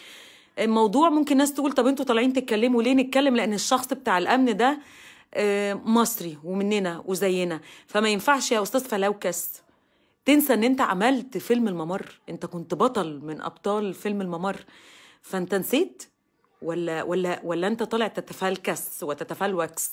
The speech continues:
على الناس وتضربهم وتزقهم؟ معاك إن العربيات المرسيدس حلوة، مرسيدس ماركة برضو حاجة كويسة، ومعاك إن الجيم بيدي طاقة، يعني إن أنت بتتمرن وبتاخد سبلمنتس ومنفوخ،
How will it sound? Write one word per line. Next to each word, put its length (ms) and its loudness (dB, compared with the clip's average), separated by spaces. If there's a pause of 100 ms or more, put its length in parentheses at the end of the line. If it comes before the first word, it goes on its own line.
على 220 0
الناس 380 -2 (340)
وتضربهم 540 4
وتزقهم؟ 500 -2 (340)
معاك 340 4
إن 140 4
العربيات 440 2
المرسيدس 500 -2
حلوة، 400 -4 (300)
مرسيدس 480 -8
ماركة 320 -4
برضو 280 -4
حاجة 200 -8
كويسة، 500 -6 (480)
ومعاك 440 0
إن 160 4
الجيم 440 6
بيدي 760 0
طاقة، 420 0
يعني 420 -8 (380)
إن 180 -2
أنت 160 -2
بتتمرن 580 0
وبتاخد 320 -2
سبلمنتس 520 -4
ومنفوخ، 680 -2